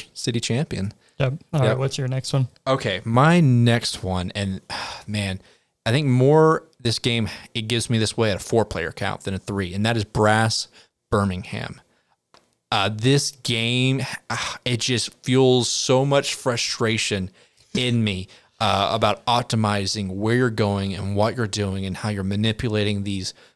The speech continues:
Speaker 1: coal and these iron markets and stuff and spending resources and timing out your debt and your loans and building your engine and then competing with spaces with other people. I don't think I've ever played a game of Brass Birmingham where I didn't have just this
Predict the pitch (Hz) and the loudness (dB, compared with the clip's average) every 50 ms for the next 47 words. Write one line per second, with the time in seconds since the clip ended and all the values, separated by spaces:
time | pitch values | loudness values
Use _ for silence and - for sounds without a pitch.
0 | _ _ - - - 127 123 123 123 120 120 117 110 107 104 101 - - _ - | _ _ -2 4 6 8 8 8 6 6 4 4 2 2 0 -2 -4 -6 _ -2
1 | 107 110 113 110 107 101 98 101 101 98 98 95 - - 101 92 - - - 107 | 0 2 2 2 2 0 0 0 0 0 -2 -2 -2 -6 -6 -6 -6 -8 -8 -6
2 | 101 - - - 110 101 98 - - 95 90 - - - 113 107 107 107 101 101 | -6 -6 -4 -2 0 0 -2 -2 -6 -6 -6 -6 -4 -2 -2 -2 0 -2 -2 -2
3 | 104 104 101 - - - 101 95 92 - - - 98 95 98 - - - - - | -2 -2 -2 -4 -4 -4 -4 -4 -4 -4 -6 -6 -8 -8 -8 -10 -12 -14 -20 -20
4 | _ _ - 107 98 - - - 147 147 139 135 135 127 117 113 107 104 104 - | _ _ -10 -8 -6 -4 -2 0 2 2 4 4 2 2 4 4 4 4 2 0
5 | - 110 107 104 101 98 95 98 - - _ _ - 107 101 101 101 - - 104 | -2 -2 0 2 2 2 0 -2 -4 -10 _ _ -2 0 0 0 -2 -2 -4 -6
6 | 101 98 95 95 98 104 104 101 101 95 92 92 95 95 - - - - _ _ | -4 -4 -4 -2 0 0 0 0 0 -2 -2 -4 -6 -8 -10 -10 -14 -20 _ _
7 | - 104 104 101 - _ 120 - 131 131 127 123 120 107 110 104 - 113 113 117 | -6 -6 -6 -6 -8 _ -4 0 2 2 2 2 2 2 0 -2 -2 -2 0 0
8 | 113 104 107 98 95 90 - _ _ _ _ _ _ _ _ - - 139 131 131 | 2 0 0 -2 -2 -4 -8 _ _ _ _ _ _ _ _ -4 0 2 4 4
9 | 139 139 127 - - 117 104 - - - 143 151 147 131 113 104 104 - - 120 | 4 2 2 0 -2 -4 -4 -4 -2 2 2 2 2 2 0 0 -2 -2 -4 -4
10 | 113 113 - 110 98 101 107 95 - - 107 107 110 98 - - 113 104 - - | -2 -2 -4 -4 -2 0 0 0 0 0 0 0 0 -2 -2 -2 -2 -2 -2 -4
11 | - - - 104 113 117 123 120 107 - 123 113 - 110 104 - - - 110 110 | -6 -4 -2 -2 0 0 0 0 0 0 -2 0 0 -2 -2 -2 -2 -2 0 0
12 | 117 110 - - 117 107 104 101 101 110 107 104 101 101 101 - 104 101 101 - | 0 0 0 -2 -2 -2 -2 -2 -2 -2 -2 -2 -2 -2 -2 0 0 0 0 -2
13 | - 107 104 104 101 98 98 95 95 98 95 95 98 98 113 101 95 101 - 104 | -2 -2 -2 -2 -4 -4 -4 -4 -2 -2 -4 -4 -4 -4 -4 -4 -4 -6 -6 -6
14 | 101 101 - 98 95 - - - - - - - - - 104 - - | -6 -6 -6 -6 -6 -8 -8 -12 -16 -18 -20 -20 -8 -6 -4 -4 -4